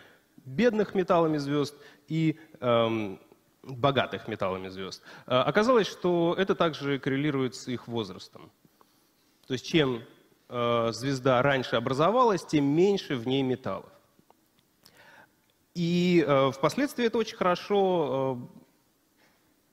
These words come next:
э, э, согласовалось с, э, э, теорией Большого Взрыва и теорией нуклеосинтеза элементов во время Большого Взрыва, когда у нас изначально были только два самых лёгких элемента,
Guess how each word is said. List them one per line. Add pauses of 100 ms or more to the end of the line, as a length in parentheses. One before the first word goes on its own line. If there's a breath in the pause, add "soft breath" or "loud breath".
(800)
э,
э,
согласовалось
с, (340 loud breath)
э, (280)
э,
теорией
Большого
Взрыва
и
теорией
нуклеосинтеза (180)
элементов
во
время
Большого
Взрыва,
когда
у
нас (220 loud breath)
изначально
были
только
два
самых
лёгких
элемента,